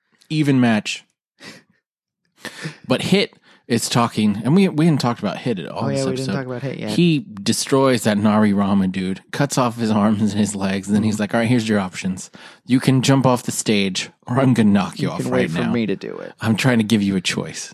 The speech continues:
Speaker 2: Mm-hmm.
Speaker 1: Die honorably or dishonorably,
Speaker 2: Yeah.
Speaker 1: whatever you wanna do.
Speaker 2: And he's from Universe el-, no, not
Speaker 1: No.
Speaker 2: eleven. Universe
Speaker 1: I don't know.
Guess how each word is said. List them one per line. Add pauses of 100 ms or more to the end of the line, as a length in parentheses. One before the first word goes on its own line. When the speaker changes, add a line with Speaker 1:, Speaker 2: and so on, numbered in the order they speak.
(140)
Speaker 2:
Mm-hmm.
Speaker 1:
Die
honorably
or
dishonorably,
Speaker 2:
Yeah.
Speaker 1:
whatever
you
wanna
do.
Speaker 2:
And
he's
from
Universe (240)
el-,
no,
not
Speaker 1:
No.
Speaker 2:
eleven. (100)
Universe (140)
Speaker 1:
I
don't
know.